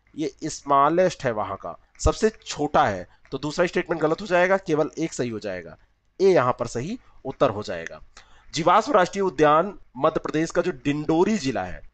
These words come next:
कौन सा जिला? डिंडोरी, नोट करिए इसको, डिंडोरी जिले में स्थित है। और ये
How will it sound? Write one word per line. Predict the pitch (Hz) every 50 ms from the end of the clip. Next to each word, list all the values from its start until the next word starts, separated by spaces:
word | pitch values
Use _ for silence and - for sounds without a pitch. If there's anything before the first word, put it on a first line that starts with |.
| _ -
कौन | - 127 147 160
सा | 175 160
जिला? | - 165 170 190 202 208 - - _ _ _ _ _ _ _ -
डिंडोरी, | - 175 170 170 165 - 151 147 147 156 151 165 147 117 95 - _ _ _ _ _ _ _ _ _ _ _ _ _ _ _ _ _ _ _ -
नोट | 123 151 160 147
करिए | - 131 120 110 104
इसको, | 95 - - - - _ - _ _ _ _ _ -
डिंडोरी | 147 151 156 151 160 160 175 190 202 196
जिले | 143 170 160 160 156
में | 147 143 127
स्थित | - - 107 -
है। | 101 85 - _ _ - - - _ -
और | - 147 180 208 202
ये | 185 139 165 202 208 214 220 220 220 -